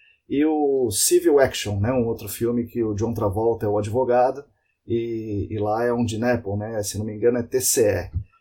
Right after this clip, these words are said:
e, e também aquilo levou a E P A a, a estudar o T C E e tudo mais.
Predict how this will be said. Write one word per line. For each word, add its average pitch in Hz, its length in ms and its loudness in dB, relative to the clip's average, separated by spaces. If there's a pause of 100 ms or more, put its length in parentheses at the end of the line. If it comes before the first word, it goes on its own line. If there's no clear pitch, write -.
(260)
e, 98 460 -4
e 101 40 -8
também 123 300 0
aquilo 127 280 0
levou 123 360 4
a 117 140 4
E 113 60 -2
P 117 380 2
A 117 60 2
a, 104 280 -2
a 107 40 0
estudar 110 480 0
o 110 120 2
T 107 120 -4
C 104 200 0
E 107 340 0
e 98 60 -10
tudo 101 180 -8
mais. 95 340 -14